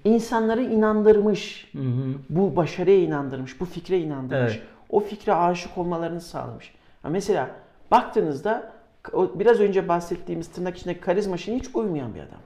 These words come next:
Speaker 2: Evet.
Speaker 1: Ama inanılmaz derecede lider özelliği gösteren
Speaker 2: Evet.
Speaker 1: bir adam. O geldi aklıma.
Speaker 2: Hı.
Speaker 1: Harika, o kaymaklı ekmek kadayıfı çok güzel bir şey oldu. Ee,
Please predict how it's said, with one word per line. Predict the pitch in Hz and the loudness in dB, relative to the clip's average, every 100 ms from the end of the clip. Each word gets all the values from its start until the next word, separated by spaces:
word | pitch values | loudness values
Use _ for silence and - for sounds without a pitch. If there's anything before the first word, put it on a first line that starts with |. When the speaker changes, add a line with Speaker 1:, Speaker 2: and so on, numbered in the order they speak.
| - - | -20 -8
Speaker 2:
Evet. | 123 104 - | -4 -2 2
Speaker 1:
Ama | 147 180 226 - - - _ - | 4 4 0 -6 -18 -20 _ -6
inanılmaz | 190 196 202 202 196 196 180 | 0 2 2 0 0 -4 -4
derecede | 139 135 151 202 214 160 | -8 -8 -2 0 -2 -2
lider | 165 202 190 | 0 4 4
özelliği | 151 151 185 | 2 -4 -2
gösteren | 175 - 202 151 | -4 -4 -6 -4
Speaker 2:
Evet. | 147 | -4
Speaker 1:
bir | 165 | -4
adam. | 214 - - - - | -6 -8 -20 -20 4
O | 208 208 | 6 8
geldi | 180 147 | 8 6
aklıma. | 143 190 226 226 147 | 0 0 -2 -4 -8
Speaker 2:
Hı. | 147 | 2
Speaker 1:
Harika, | 185 202 202 196 | 8 8 8 4
o | 185 | 2
kaymaklı | 208 220 214 208 196 | 2 2 2 0 -2
ekmek | 220 214 | -2 -6
kadayıfı | - 165 143 - 196 - - - - - | -4 -2 -2 -2 -6 -6 -18 -20 -20 -4
çok | - 214 180 | 4 4 2
güzel | 165 160 139 127 | 2 4 4 2
bir | - | -4
şey | - 170 | -2 0
oldu. | 170 170 214 214 - - - _ _ 135 | 2 4 4 2 -10 -20 -20 _ _ -6
Ee, | 117 113 | -4 -4